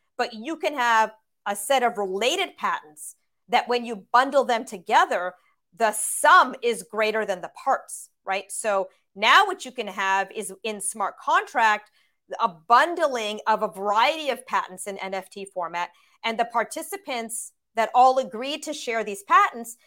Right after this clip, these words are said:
can negotiate their royalties for these patents, right? And it's all done in smart contracts. So now I can buy a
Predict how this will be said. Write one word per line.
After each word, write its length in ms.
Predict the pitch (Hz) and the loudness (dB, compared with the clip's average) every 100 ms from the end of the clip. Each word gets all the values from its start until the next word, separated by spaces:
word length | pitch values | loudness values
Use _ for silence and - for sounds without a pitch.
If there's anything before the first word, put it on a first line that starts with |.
| _ _ - | _ _ -6
can 200 | 262 247 | -4 -2
negotiate 800 | 240 240 233 285 - 294 269 254 | -4 0 2 2 0 -2 -2 0
their 180 | 233 202 | -2 -2
royalties 960 | 180 214 311 349 - 165 113 190 - - _ _ | 2 4 4 2 -6 -12 -10 -8 -10 -10 _ _
for 180 | - 254 | 0 2
these 220 | 240 202 | 2 -4
patents, 680 | - 185 - 165 226 - - _ _ _ _ _ - | -2 -2 -2 -8 -14 -12 -14 _ _ _ _ _ 0
right? 260 | 208 208 220 220 | 2 2 0 -2
And 160 | 226 | -2
it's 180 | 220 - 220 | -2 -2 2
all 260 | 220 247 | 2 2
done 220 | 202 208 202 | 0 -2 -4
in 140 | 202 | -10
smart 340 | - 202 170 | -8 -6 -6
contracts. 600 | - 277 349 190 156 - | 0 0 0 -4 -6 -6
So 100 | 214 | -8
now 240 | 202 208 196 | -2 -2 0
I 100 | 202 | -2
can 300 | 208 208 190 - | -4 -8 -12 0
buy 520 | 190 208 247 233 190 - - _ | 2 6 8 6 2 -4 -18 _
a 100 | 208 | -4